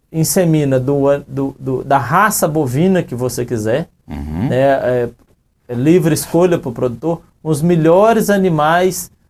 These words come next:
Speaker 1: do Brasil. Você vai pôr dentro da sua propriedade,
Speaker 2: Ótimo.
Speaker 1: dentro das, dos seus, do, dentro do seu rebanho, melhorando seu rebanho a
Speaker 2: Uhum.
Speaker 1: custo zero.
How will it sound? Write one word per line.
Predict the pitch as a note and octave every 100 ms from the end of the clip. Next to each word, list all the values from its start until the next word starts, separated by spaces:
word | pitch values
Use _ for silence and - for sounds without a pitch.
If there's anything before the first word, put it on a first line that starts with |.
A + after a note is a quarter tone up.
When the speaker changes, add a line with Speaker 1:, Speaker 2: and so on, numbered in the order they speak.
| _
Speaker 1:
do | C#3+ F#3+
Brasil. | F#3+ F3+ C3+ B2 G#2+ - _ _
Você | -
vai | B2+ C3+
pôr | C3+ C#3
dentro | B2+ C3+ C#3+
da |
sua | C#3+ D3
propriedade, | C#3+ - D3 C3+ B2 C3 C#3
Speaker 2:
Ótimo. | D#2+ - D#2 D2
Speaker 1:
dentro | - C#3 D3+ -
das, | D3+ C#3+ -
dos | C#3 C3+
seus, | - D3+ D3+ C3+ - - _ _ _ _ _
do, | - B2+ D#3
dentro | D#3 D3 E3 D#3+
do |
seu | D#3+ E3+
rebanho, | D#3 F3 C3 D3 D3+
melhorando | C#3 C3+ C#3+ C#3+ C#3+
seu | D3
rebanho | D3+ C#3 C3+ D3
a | D3+
Speaker 2:
Uhum. |
Speaker 1:
custo | D#3 D3+ G#3
zero. | D#3 A2+ G#2